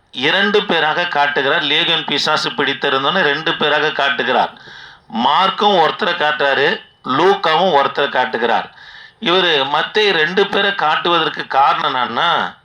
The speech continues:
எல்லாரும் கவனிக்கலாம், கவனிக்கலாம். இந்த பிசாசு பிடித்திருந்தான் பாத்தீங்களா, இந்த லேகியோன், இவனுக்கு இவருடைய நண்பர் உதவியாக வந்தார். உதவியாக வந்து அவருக்கு சில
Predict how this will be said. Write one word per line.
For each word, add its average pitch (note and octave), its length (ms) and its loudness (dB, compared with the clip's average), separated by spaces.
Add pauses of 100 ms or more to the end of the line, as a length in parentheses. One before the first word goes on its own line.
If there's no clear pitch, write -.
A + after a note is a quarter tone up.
எல்லாரும் D3 320 0
கவனிக்கலாம், D3 580 0
கவனிக்கலாம். D3 760 0 (420)
இந்த D#3 200 -4
பிசாசு G3 540 0
பிடித்திருந்தான் E3 720 0
பாத்தீங்களா, C3 720 0 (240)
இந்த C#3 280 -2
லேகியோன், C3+ 760 0 (520)
இவனுக்கு F3 840 0 (720)
இவருடைய E3+ 440 2
நண்பர் F#3+ 460 0
உதவியாக E3 720 0
வந்தார். B2 580 -2 (580)
உதவியாக G#3+ 760 2
வந்து E3 560 -2
அவருக்கு D#3+ 440 -2
சில C#3 540 0